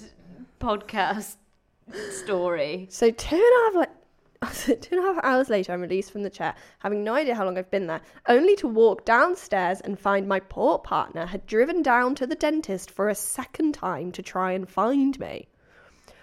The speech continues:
Speaker 2: Whilst I'd been upstairs, he had called me, my family,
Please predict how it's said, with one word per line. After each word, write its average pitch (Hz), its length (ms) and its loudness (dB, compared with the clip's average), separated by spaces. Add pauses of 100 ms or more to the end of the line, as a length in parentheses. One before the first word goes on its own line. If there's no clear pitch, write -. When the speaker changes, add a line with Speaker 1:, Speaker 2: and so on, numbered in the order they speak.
(160)
Speaker 2:
Whilst 285 360 8
I'd 339 160 4
been 208 120 0
upstairs, 180 540 -2
he 208 120 -4
had 180 140 -2
called 269 380 -2
me, 302 280 -2 (200)
my 208 160 2
family, 254 600 2